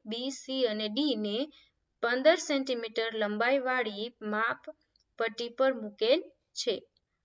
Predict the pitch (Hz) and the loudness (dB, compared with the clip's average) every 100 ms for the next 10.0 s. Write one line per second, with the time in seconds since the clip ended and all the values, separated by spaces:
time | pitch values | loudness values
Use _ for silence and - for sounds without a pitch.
0 | - 240 269 370 381 254 254 285 285 277 | -2 0 2 0 -4 -2 -2 -4 -4 0
1 | 330 349 277 - 220 240 262 240 254 311 | 0 0 -2 -2 -2 -2 -2 -2 0 0
2 | 311 226 226 262 - - 240 254 285 - | -2 -4 -4 -4 -6 -6 0 2 0 -4
3 | 226 220 220 220 220 247 220 196 196 196 | -8 -6 -8 -6 -2 -2 -2 -4 0 0
4 | 196 247 440 _ _ _ - - 220 - | 0 -2 -4 _ _ _ -6 0 0 0
5 | - _ _ _ _ _ _ _ _ _ | -10 _ _ _ _ _ _ _ _ _
6 | _ _ _ _ _ _ _ _ _ _ | _ _ _ _ _ _ _ _ _ _
7 | _ _ _ _ _ _ _ _ _ _ | _ _ _ _ _ _ _ _ _ _
8 | _ _ _ _ _ _ _ - 214 247 | _ _ _ _ _ _ _ -8 0 2
9 | 247 247 220 220 220 - 247 220 285 254 | 2 0 0 0 0 2 2 4 2 0